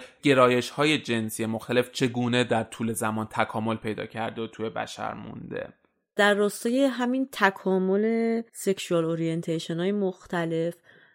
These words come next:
Speaker 2: ما خیلی وقت در خانواده شاید کم و بیش برخورد داشتیم هممون که صحبتایی می‌شه در مورد این که مثلاً فلان بچه رفتارش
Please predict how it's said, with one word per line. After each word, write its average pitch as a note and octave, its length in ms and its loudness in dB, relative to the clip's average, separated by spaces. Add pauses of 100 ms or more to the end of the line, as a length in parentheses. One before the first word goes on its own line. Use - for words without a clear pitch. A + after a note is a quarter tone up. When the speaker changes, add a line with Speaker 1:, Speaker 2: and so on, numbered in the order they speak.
(120)
Speaker 2:
ما F3 80 -4
خیلی F#3+ 200 0
وقت F3 240 -4
در E3 160 -2
خانواده D#3 600 -4
شاید D3+ 320 -6
کم D#3 180 -4
و C#3 80 -4
بیش D3 180 -8
برخورد D3 480 -4
داشتیم D3 380 -2
هممون C#3 460 0
که C#3 180 -6
صحبتایی C#3+ 580 -2
می‌شه D#3 220 -6
در D3+ 140 -2
مورد C#3 180 -6
این D3 120 -4
که E3+ 100 -8
مثلاً C#3+ 520 -6 (400)
فلان C#3+ 360 2
بچه D3 760 -2
رفتارش D3+ 920 0